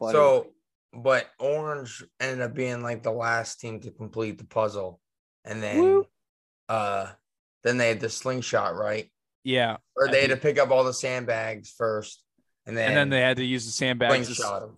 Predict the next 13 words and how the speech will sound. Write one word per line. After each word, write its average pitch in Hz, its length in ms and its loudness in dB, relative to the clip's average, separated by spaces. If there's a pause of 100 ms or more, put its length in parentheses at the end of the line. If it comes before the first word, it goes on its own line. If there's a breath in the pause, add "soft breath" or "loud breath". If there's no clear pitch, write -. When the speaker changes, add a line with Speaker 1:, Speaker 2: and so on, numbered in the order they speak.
Speaker 3:
to 131 100 -4
knock 135 320 4
over 127 240 4
two 131 380 2
things. 117 600 -6
And 143 200 2
so 135 500 6 (920)
Blue's 165 360 4
been 160 200 0
done 139 280 4
for 131 200 -2
a 117 60 -2
minute, 117 460 -8